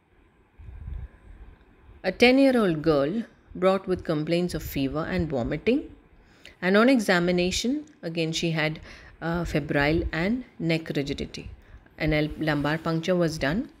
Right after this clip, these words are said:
So these are the findings. Appearance of C S F was clear. Opening pressure is two fifty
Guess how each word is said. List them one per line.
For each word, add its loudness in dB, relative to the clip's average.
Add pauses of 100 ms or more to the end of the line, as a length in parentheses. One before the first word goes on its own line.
(560)
So 4
these 6
are 2
the 0 (500)
findings. -4 (380)
Appearance 0
of -10
C 0
S -4
F -2
was -4
clear. 0 (1200)
Opening 4
pressure -2
is -2
two -2
fifty -4